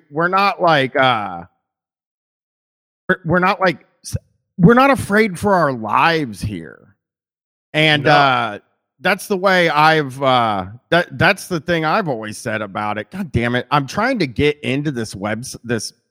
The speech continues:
Speaker 1: you know how, like, I can't buy every paywall, John. And, uh, I got a
Speaker 2: I
Speaker 1: couple
Speaker 2: mean, you're
Speaker 1: things I wanna
Speaker 2: trying.
Speaker 1: actually
Speaker 2: You're
Speaker 1: talk-, I
Speaker 2: trying
Speaker 1: am.
Speaker 2: to
Speaker 1: I'm
Speaker 2: buy
Speaker 1: sitting here
Speaker 2: paywalls. <laughs> You're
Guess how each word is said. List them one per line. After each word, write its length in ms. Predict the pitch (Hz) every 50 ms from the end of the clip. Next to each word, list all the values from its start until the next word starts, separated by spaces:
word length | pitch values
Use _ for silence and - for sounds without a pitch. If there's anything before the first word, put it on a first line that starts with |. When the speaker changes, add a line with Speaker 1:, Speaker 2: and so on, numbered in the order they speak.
| _ _ -
Speaker 1:
you 120 | 180 254
know 100 | 285 269
how, 220 | 208 185 160 135 - _
like, 180 | - 131 117 107 _ _ _ _ _ _ _ _ _ _ -
I 60 | -
can't 340 | - - - 262 254 220 - _ - 127
buy 340 | 127 135 127 123 107 101 - _
every 340 | - 113 113 92 95 101 92 82
paywall, 720 | - - 113 98 95 92 82 78 82 76 55 62 80 80
John. 460 | - 85 76 73 73 76 73 82 82 _ _ _ _ _ _ _ _ _ _ -
And, 320 | 113 117 123 117 113 113 117
uh, 380 | 120 117 117 113 113 117 107 95
I 100 | 117 151
got 140 | 160 190 175
a 20 | 139
Speaker 2:
I 20 | -
Speaker 1:
couple 160 | - 156 135
Speaker 2:
mean, 160 | 165 170 165
you're 140 | 170 208 220
Speaker 1:
things 140 | - - 160
I 40 | 156
wanna 180 | 175 214 240 175
Speaker 2:
trying. 160 | 101 95 95
Speaker 1:
actually 320 | 98 104 101 _ - 80 90
Speaker 2:
You're 140 | - 165 180
Speaker 1:
talk-, 80 | 113 -
I 20 |
Speaker 2:
trying 320 | 190 180 202 233 240 -
Speaker 1:
am. 80 | 131 -
Speaker 2:
to 60 | 156
Speaker 1:
I'm 40 | 139
Speaker 2:
buy 260 | 135 139 131 127 127 -
Speaker 1:
sitting 140 | 180 - 156
here 180 | 151 147 127
Speaker 2:
paywalls. 380 | 107 107 104 98 104 110 110 -
<laughs> 0 |
You're 100 | 127